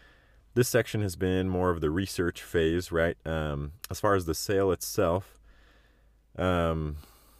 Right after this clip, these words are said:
when you show up, let's say, you know, you have your Carfax report, you have the information that you've researched in your head, you're ready to go buy a car. Um, you always want to go have it inspected first.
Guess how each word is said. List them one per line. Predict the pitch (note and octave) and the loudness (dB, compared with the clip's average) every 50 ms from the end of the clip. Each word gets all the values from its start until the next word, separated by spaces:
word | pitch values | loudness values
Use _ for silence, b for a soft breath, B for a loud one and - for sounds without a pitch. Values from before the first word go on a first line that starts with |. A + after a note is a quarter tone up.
| B B B B B - - | B B B B B -12 -4
when | - G2 F#2+ F#2 | -2 0 0 0
you | F2 | -2
show | - - B2 A#2+ A#2+ | 0 2 4 6 8
up, | A2+ A2+ - - | 8 6 6 4
let's | G#2 G2 - - | 2 0 0 0
say, | - G2+ G2 F#2+ F#2+ G2 F#2+ | 2 4 6 6 6 6 6
you | F#2 F2 F#2 | 4 2 0
know, | F#2 F2 | 0 0
you | E2+ E2 D#2+ E2+ | 0 0 0 0
have | F2+ G2 G2 G2+ G2 | 2 2 2 2 2
your | F#2+ | -2
Carfax | - - F#2+ F2 F2 - - F2 E2+ E2+ - - | -4 0 0 0 0 0 0 -2 -2 -2 -4 -6
report, | E2+ E2 - - F2+ E2+ E2+ E2 D#2 - - _ _ | -8 -8 -4 0 2 2 4 2 2 -2 -8 _ _
you | - E2 D#2+ D#2 D#2 D#2 D#2 D#2 D#2 D#2+ b b b b b b b b b | -8 -6 -4 -2 -2 -2 -2 -2 -4 -6 b b b b b b b b b
have | - G#2 G2 F#2+ | -2 -2 0 0
the | F2+ F2 | 0 -2
information | F2+ F2 - - F2 E2+ E2+ F2 - - F#2+ F2+ F2 F2 F2+ F2+ F2 - - _ _ _ _ _ _ _ - | -2 -4 -4 -6 -4 -2 -2 -4 -4 -4 -6 -4 -4 -4 -4 -6 -8 -12 -18 _ _ _ _ _ _ _ -10
that | - E2+ - - | -8 -8 -6 -6
you've | - E2 G2+ | -6 -4 -4
researched | A#2 B2+ - - B2 A2+ A#2 - - - | -4 -4 -2 -2 -2 -2 -2 -4 -6 -6
in | F#2+ F#2 | -4 -2
your | F2 D#2 D#2+ | -2 -2 0
head, | F#2+ F#2 F#2 F#2+ F#2+ | 0 0 0 0 0
you're | E2+ D#2 | 0 0
ready | D#2 E2 D#2+ E2 | 0 0 0 0
to | D#2 D#2+ | 0 -2
go | D#2 E2 D#2 D#2 | -2 -2 0 0
buy | D#2 D#2+ D#2 D#2 | 0 0 0 0
a | D2 | -2
car. | - - D#2+ D2+ D2+ D#2+ E2+ b b b b b b b b b b b b b b b b b b b - | -4 -4 -4 -2 -2 -4 -4 b b b b b b b b b b b b b b b b b b b -8
Um, | - F2 F2+ F2 E2+ E2 D#2+ D#2 D2+ C#2+ D2+ - - - - _ _ _ _ _ | -4 -2 -2 -2 -2 -2 -4 -4 -6 -8 -10 -14 -18 -20 -20 _ _ _ _ _
you | G#2 G2+ F#2 - | -6 -6 -4 -2
always | F#2 G2 G2+ G2+ G#2 A2 F#2+ F2+ | 0 0 2 2 2 0 -2 -2
want | F2+ F#2+ F#2 F2+ F2+ - - _ - - | -2 0 0 0 0 -4 -6 _ -20 -16
to | - - | -12 -10
go | D#2+ D#2 F2 E2 E2 E2 | -6 -2 0 0 2 2
have | E2 D#2+ D#2 D#2 D2+ | 0 0 0 -2 -2
it | D#2 | -2
inspected | D2 C#2+ - - - D2 C#2+ - - C#2 C2 | -4 -6 -6 -6 -6 -6 -6 -6 -8 -10 -10
first. | - - C#2+ C2+ B1+ B1+ - - - - - | -8 -6 -4 -4 -4 -6 -8 -12 -16 -18 -20